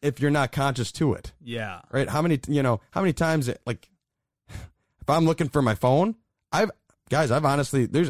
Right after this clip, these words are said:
Speaker 1: I can think of a number of times I've been looking for my phone frantic all, all over the house. It's in my hand.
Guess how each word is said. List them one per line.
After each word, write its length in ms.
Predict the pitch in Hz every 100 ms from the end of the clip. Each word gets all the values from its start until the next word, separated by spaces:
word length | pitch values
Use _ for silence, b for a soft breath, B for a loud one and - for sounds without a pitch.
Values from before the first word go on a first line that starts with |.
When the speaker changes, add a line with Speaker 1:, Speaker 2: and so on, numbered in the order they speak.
| -
Speaker 1:
I 140 | 139
can 120 | 139
think 120 | 139 123
of 80 |
a 20 | 110
number 240 | 127 131
of 60 | 113
times 240 | 120 107
I've 80 | 101
been 100 | 113
looking 180 | 120 113
for 120 | 117
my 100 | 101
phone 300 | 117 117 101
frantic 440 | - 117 117 117
all, 220 | 107 104 -
all 320 | 110 117 127
over 120 | 117
the 100 | 107
house. 280 | 98 131 - _ -
It's 100 | 143
in 80 |
my 80 | 123
hand. 400 | 98 120 135 -